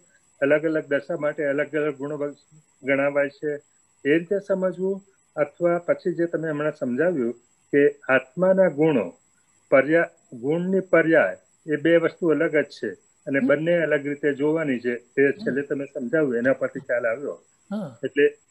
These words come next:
Speaker 1: બે દ્રષ્ટિ completely અલગ થઈ જશે.
Speaker 2: હા.
Speaker 1: અને જ્યારે આત્માના ગુણની આવશે ત્યારે આપણે ખરે સમજણમાં આવીશું. આ એક્સેપ્ટ કરીને,
Speaker 2: હા.
Speaker 1: આ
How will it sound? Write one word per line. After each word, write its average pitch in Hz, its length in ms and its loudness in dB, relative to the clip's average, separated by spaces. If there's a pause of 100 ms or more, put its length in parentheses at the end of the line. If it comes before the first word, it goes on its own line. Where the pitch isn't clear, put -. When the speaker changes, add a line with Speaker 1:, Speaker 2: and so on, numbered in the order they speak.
(440)
Speaker 1:
બે 156 220 4
દ્રષ્ટિ 160 380 -2
completely 175 760 -2
અલગ 156 200 2
થઈ 120 240 -4
જશે. 113 280 -6
Speaker 2:
હા. 190 360 -10
Speaker 1:
અને 123 140 -6
જ્યારે 143 300 0
આત્માના 170 640 -6
ગુણની 160 300 -8
આવશે 143 520 -2 (440)
ત્યારે 147 440 0
આપણે 127 360 -8
ખરે 123 380 -10
સમજણમાં 113 640 -6
આવીશું. 113 720 -12 (800)
આ 135 80 6 (180)
એક્સેપ્ટ 175 400 -4
કરીને, 123 420 -4 (260)
Speaker 2:
હા. 131 220 -8
Speaker 1:
આ 127 200 0